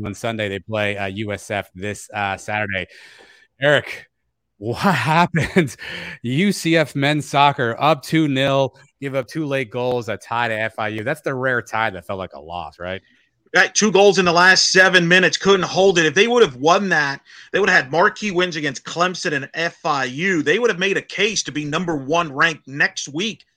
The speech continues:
Speaker 2: in the polls. As it is, they're number six in the United Soccer polls. They'll host Brown Saturday night. I'll have the call of that match on Saturday
Speaker 1: Yes.
Speaker 2: night. So what,
Speaker 1: Let's not
Speaker 2: on
Speaker 1: bury the
Speaker 2: E S P N plus.
Speaker 1: lead. Let's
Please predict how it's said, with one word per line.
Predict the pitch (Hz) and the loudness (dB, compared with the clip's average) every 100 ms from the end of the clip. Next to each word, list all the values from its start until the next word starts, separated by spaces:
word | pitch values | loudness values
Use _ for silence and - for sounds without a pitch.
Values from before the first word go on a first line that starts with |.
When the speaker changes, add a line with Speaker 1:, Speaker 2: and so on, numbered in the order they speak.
| - | -10
Speaker 2:
in | 160 | -6
the | 139 | -6
polls. | - - 190 123 110 - _ _ _ - | -8 -4 -4 -4 -8 -18 _ _ _ -2
As | 185 170 | 0 2
it | |
is, | 196 131 | 2 0
they're | 139 | -4
number | 165 175 | -4 -4
six | 143 - 190 - | -6 -4 -4 -4
in | 165 | -6
the | 143 | -6
United | 135 151 143 - | -4 -4 -4 -6
Soccer | 160 156 151 | -4 -6 -6
polls. | 120 131 117 107 | -14 -12 -12 -10
They'll | 127 123 | -10 -6
host | 147 135 - | -6 -6 -12
Brown | 120 151 147 117 104 _ _ _ | -2 0 0 -2 -10 _ _ _
Saturday | - 156 151 127 | -6 -2 0 -2
night. | 135 127 | -4 -4
I'll | 117 | -4
have | 123 139 | -6 -6
the | 113 | -8
call | - 143 135 117 | -10 -8 -6 -6
of | |
that | 110 98 | -8 -8
match | 110 101 - | -10 -12 -14
on | 101 | -10
Saturday | - 117 165 | -6 -2 0
Speaker 1:
Yes. | 185 | -2
Speaker 2:
night. | - | -8
So | 127 | -6
what, | 156 190 | -4 -4
Speaker 1:
Let's | 127 | -2
not | - 131 | 0 2
Speaker 2:
on | |
Speaker 1:
bury | 165 175 | 4 4
the | 151 | 2
Speaker 2:
E | 147 | 0
S | |
P | 180 | -2
N | 202 | -2
plus. | 170 | -4
Speaker 1:
lead. | |
Let's | 95 | -6